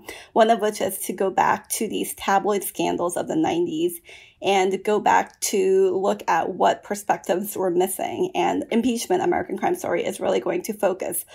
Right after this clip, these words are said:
on three women at the center of the scandal. Linda Tripp, played by Sarah Paulson, Monica Lewinsky, and Paula Jones. A lot of the show is about how these women's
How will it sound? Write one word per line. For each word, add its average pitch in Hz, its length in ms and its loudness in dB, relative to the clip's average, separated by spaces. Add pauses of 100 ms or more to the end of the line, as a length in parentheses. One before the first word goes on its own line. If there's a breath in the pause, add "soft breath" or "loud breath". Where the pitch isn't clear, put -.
(240 loud breath)
on 190 300 4
three 240 280 0
women 190 340 2
at - 120 -2
the 202 80 -6
center - 280 2
of - 200 -2
the - 80 -8
scandal. - 720 0
Linda 202 260 0
Tripp, - 400 -2 (540 loud breath)
played - 180 -2
by 226 80 0
Sarah 220 220 0
Paulson, 190 480 -2
Monica 185 320 -2
Lewinsky, - 560 -2
and 165 180 -2
Paula - 260 -2
Jones. 180 440 0 (340 loud breath)
A 254 60 8
lot 285 160 10
of 302 100 8
the 285 60 0
show 240 320 4
is 202 120 -2
about - 280 2
how 220 240 4
these 208 240 -2
women's 196 500 2